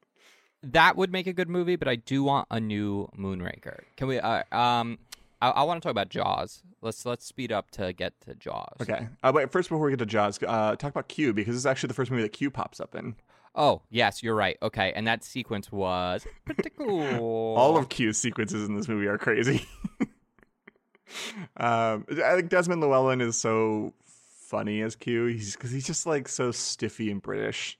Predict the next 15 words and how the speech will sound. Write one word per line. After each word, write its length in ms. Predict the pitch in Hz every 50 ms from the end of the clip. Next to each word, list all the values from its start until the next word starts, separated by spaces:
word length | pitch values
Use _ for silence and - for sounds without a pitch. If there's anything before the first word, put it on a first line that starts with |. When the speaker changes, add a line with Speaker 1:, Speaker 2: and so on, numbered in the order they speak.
| _ _ _ _ _ _ _ _ _ _ -
Speaker 2:
and 200 | 104 110 104 110
he 220 | 117 113 131 139
hates 320 | 117 113 107 101 101 - -
Bond. 560 | - 104 101 98 98 98 98 101 101 - - - _ _ _ _ _ _ _ -
He's 140 | 123 101
just 180 | 113 113 - -
like, 200 | 113 104 101 - _ - - - - - - _ -
"Oh, 240 | 233 226 208 160 117 - -
double 320 | - 143 135 110 113 104
oh 120 | 104 98 92
seven, 560 | - - - - - 104 101 95 98 98 98
why 180 | 104 110 107 95
don't 360 | - 101 - - - - -
you 60 | - - _ -
just," 500 | - - - - - - - - -